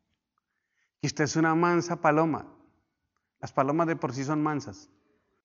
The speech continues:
Deje la simpleza de creer que sus hijos no hacen nada malo.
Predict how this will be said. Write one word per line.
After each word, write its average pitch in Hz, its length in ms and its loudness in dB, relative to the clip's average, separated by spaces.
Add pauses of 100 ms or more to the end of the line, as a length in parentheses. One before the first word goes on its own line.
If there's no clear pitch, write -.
(840)
Deje 160 240 2
la 196 120 4
simpleza 170 640 0
de 170 140 -2
creer 139 360 0
que 160 140 -4
sus 139 220 -6
hijos 147 260 -2
no 151 120 -2
hacen 147 260 -2
nada 147 240 -2
malo. 143 400 -2